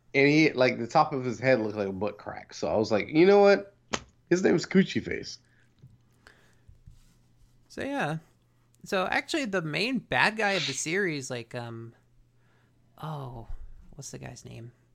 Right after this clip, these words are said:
Speaker 2: Like, Tex Hex. He's actually not in
Speaker 1: Yeah,
Speaker 2: this
Speaker 1: Tex
Speaker 2: episode.
Speaker 1: Hex.
Speaker 2: But they're like,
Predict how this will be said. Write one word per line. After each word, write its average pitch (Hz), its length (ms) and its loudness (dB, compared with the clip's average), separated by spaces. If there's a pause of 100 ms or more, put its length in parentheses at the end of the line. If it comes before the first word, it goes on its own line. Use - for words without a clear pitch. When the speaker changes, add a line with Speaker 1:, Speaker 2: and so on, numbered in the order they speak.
(840)
Speaker 2:
Like, - 220 -12
Tex - 320 -4
Hex. - 580 -6 (1300)
He's 226 220 -8
actually 320 280 -6
not 202 160 2
in 202 80 8
Speaker 1:
Yeah, 226 140 8
Speaker 2:
this 139 100 4
Speaker 1:
Tex 113 120 4
Speaker 2:
episode. 175 240 0
Speaker 1:
Hex. - 360 -2 (920)
Speaker 2:
But 214 100 -8
they're 233 80 0
like, 220 180 -4